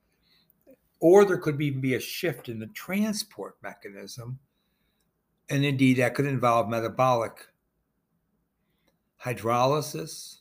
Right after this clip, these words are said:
or substitution or transesterification reactions to regenerate specific porphyria D H C lipids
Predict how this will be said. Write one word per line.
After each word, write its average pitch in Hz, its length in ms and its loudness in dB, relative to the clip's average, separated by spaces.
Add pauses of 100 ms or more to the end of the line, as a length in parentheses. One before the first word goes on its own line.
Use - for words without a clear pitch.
(300)
or 107 600 -4 (340)
substitution 156 1300 -6
or 98 100 -12
transesterification 123 920 -4 (1300)
reactions 104 880 -10 (720)
to 131 180 4
regenerate 143 760 4
specific 127 1040 -2 (720)
porphyria 120 840 0 (1500)
D 127 240 4
H 107 200 -4
C 110 260 -8
lipids 101 720 -14